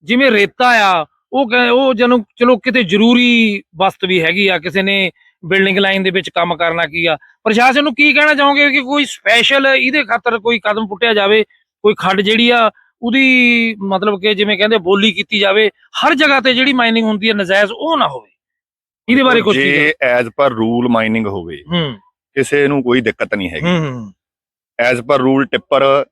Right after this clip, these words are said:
Speaker 2: ਨਹੀਂ ਆ ਸਕਦੇ,
Speaker 1: ਹੂੰ।
Speaker 2: ਮਸ਼ੀਨਾਂ ਨਾਲ ਭਰਾਈ ਨਹੀਂ ਹੋ ਸਕਦੀ।
Speaker 1: ਹੂੰ।
Speaker 2: ਪਹਿਲਾਂ ਵੀ ਆ ਪਿਛਲੇ ਸਾਲ ਵੀ ਆਪਾਂ ਦੇਖਿਆ ਕਿ ਹੱਥਾਂ ਨਾਲ ਭਰਾਈ ਹੁੰਦੀ ਸੀ, ਟਰਾਲੀਆਂ ਜਾਂਦੀਆਂ ਸੀ,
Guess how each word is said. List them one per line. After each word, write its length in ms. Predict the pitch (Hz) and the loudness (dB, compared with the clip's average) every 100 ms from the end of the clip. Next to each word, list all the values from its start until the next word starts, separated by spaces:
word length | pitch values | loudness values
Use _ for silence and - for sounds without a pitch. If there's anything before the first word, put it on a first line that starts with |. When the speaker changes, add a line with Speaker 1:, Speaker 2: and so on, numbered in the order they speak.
| - | -8
Speaker 2:
ਨਹੀਂ 300 | 107 110 135 | -4 -2 0
ਆ 120 | 110 | -2
ਸਕਦੇ, 380 | 98 90 78 - 151 | -2 -6 -10 -12 -8
Speaker 1:
ਹੂੰ। 400 | 165 139 107 - | -6 -8 -12 -8
Speaker 2:
ਮਸ਼ੀਨਾਂ 420 | 117 117 131 135 135 | -6 0 0 2 0
ਨਾਲ 180 | 131 | 0
ਭਰਾਈ 300 | 123 143 123 | 0 0 0
ਨਹੀਂ 180 | 117 131 | 0 -2
ਹੋ 180 | 131 120 | -2 -4
ਸਕਦੀ। 420 | 113 104 104 123 - | -4 -6 -6 -10 -14
Speaker 1:
ਹੂੰ। 80 | 135 113 101 - | -20 -20 _ -6
Speaker 2:
ਪਹਿਲਾਂ 320 | 110 131 139 | -2 0 0
ਵੀ 280 | 135 131 131 | 0 0 0
ਆ 100 | 123 | -2
ਪਿਛਲੇ 300 | - 117 117 | -4 -4 -2
ਸਾਲ 260 | 120 117 | 0 0
ਵੀ 80 | 123 | 0
ਆਪਾਂ 220 | 123 135 | 0 0
ਦੇਖਿਆ 360 | 123 117 123 127 | -2 -2 -2 -2
ਕਿ 380 | 123 131 131 120 - | 0 0 -2 -4 -6
ਹੱਥਾਂ 220 | 117 127 | -4 -2
ਨਾਲ 120 | 120 120 | -2 0
ਭਰਾਈ 260 | 131 127 | 0 0
ਹੁੰਦੀ 200 | 110 107 | -2 -2
ਸੀ, 120 | 113 123 | -2 -2
ਟਰਾਲੀਆਂ 380 | 117 110 117 | -2 -2 -2
ਜਾਂਦੀਆਂ 380 | 113 104 104 107 | -2 -2 -2 -4
ਸੀ, 140 | 107 | -4